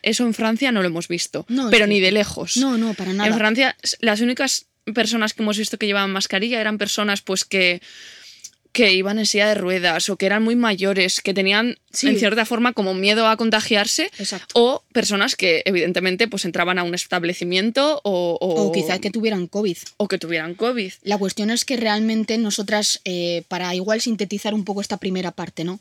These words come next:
Speaker 1: Ujú.
Speaker 2: Hemos tenido que adaptar el viaje a vivir, eh, en tiempos de covid, pero tenemos
Speaker 1: Hemos
Speaker 2: que
Speaker 1: decidido
Speaker 2: decir,
Speaker 1: viajar
Speaker 2: hemos
Speaker 1: aún así.
Speaker 2: Exacto, hemos decidido lanzarnos, hemos decidido llevar a cabo nuestros deseos, nuestra vida, el intentar vivir de manera diferente, el intentar también,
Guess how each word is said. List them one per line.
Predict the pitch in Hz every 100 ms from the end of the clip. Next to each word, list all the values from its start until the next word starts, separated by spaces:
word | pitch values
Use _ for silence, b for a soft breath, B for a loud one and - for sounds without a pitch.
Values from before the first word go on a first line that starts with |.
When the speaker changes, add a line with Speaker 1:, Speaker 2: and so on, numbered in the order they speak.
| -
Speaker 1:
Ujú. | 240 220 254 -
Speaker 2:
Hemos | 233
tenido | 247 233 220
que |
adaptar | 208 - 208
el | 202
viaje | 190 202 208 214 185
a |
vivir, | 180 185 208 196 -
eh, | - 180
en | 180
tiempos | 190 190 185
de | 185
covid, | - 233 254 - b b b b
pero | 226 208 196 190 - -
tenemos | 202 208 247
Speaker 1:
Hemos | 254
Speaker 2:
que | 247 214
Speaker 1:
decidido | 202 247 262
Speaker 2:
decir, | 220
Speaker 1:
viajar | 196 185 - 233
Speaker 2:
hemos | 233 233
Speaker 1:
aún | 202
así. | 196 - 247 233 -
Speaker 2:
Exacto, | 226 220 - 214
hemos | 220 233
decidido | 220 226 220 247
lanzarnos, | 220 180 185 233 226 233 233
hemos | 208 196
decidido | 208 202 214 226 220 B B B -
llevar | 214 214
a | 220
cabo | 226
nuestros | 233 214 - 196
deseos, | 185 247 233 226
nuestra | 202 - 196
vida, | 208 233 208 - B B B B
el | 190
intentar | 220 208 214 240 240
vivir | 254 254
de | 220
manera | 214 214 220
diferente, | 208 - 202 240 233
el | 208
intentar | 202 190 190 214 240
también, | 262 254 269 269